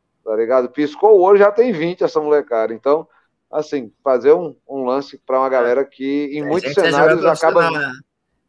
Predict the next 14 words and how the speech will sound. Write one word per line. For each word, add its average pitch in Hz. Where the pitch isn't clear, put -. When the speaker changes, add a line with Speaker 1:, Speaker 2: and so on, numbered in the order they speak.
Speaker 1:
É, 160
Speaker 2:
Tem 120
Speaker 1:
que 135
Speaker 2:
gente 135
Speaker 1:
já 143
Speaker 2:
que 143
Speaker 1:
é 160
jogador 170
profissional, 170
né? 123
Apesar 127
de -
ser 131
sub-vinte, 127